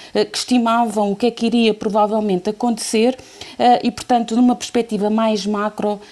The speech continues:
e até do ponto de vista mais de evolução epidemiológica, se calhar, neste momento, precisam de ser complementados também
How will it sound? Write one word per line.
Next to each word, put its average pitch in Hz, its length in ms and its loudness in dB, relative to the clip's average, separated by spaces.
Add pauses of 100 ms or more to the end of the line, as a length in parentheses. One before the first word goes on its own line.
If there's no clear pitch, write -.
(140)
e 208 220 0
até 220 300 0
do 190 100 -2
ponto 208 240 -4
de 190 60 -10
vista 185 260 -6
mais 196 260 -4
de 185 100 -4
evolução 196 360 -4
epidemiológica, 220 880 0
se - 160 -6
calhar, 240 480 2 (240)
neste 240 320 0
momento, 233 400 0
precisam 240 480 -2
de 220 80 -4
ser 214 140 -2
complementados 220 920 0
também 208 480 -2